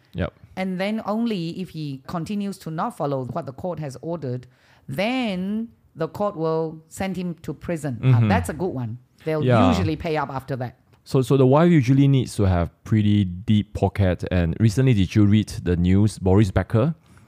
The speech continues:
Speaker 1: I
Speaker 2: Mm.
Speaker 1: think the professional tennis player. So now he was sent to prison for breaching the bankruptcy law. But what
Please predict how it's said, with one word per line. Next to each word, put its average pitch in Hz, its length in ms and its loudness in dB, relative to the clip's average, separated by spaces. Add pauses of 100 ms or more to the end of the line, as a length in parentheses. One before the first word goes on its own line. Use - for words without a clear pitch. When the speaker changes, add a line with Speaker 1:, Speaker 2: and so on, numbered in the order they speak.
(160)
Speaker 1:
I - 20 -6
Speaker 2:
Mm. 185 140 0
Speaker 1:
think 92 160 4
the 76 180 0
professional 90 480 -2
tennis 90 280 0
player. 90 380 2 (400)
So 90 520 2 (300)
now 87 280 0 (180)
he 165 160 2
was 170 180 2
sent 117 320 2
to - 80 -4
prison 85 520 0
for 71 580 -2
breaching 98 800 0
the 87 140 -2
bankruptcy 95 600 0
law. 92 300 4
But 90 140 0
what 117 320 2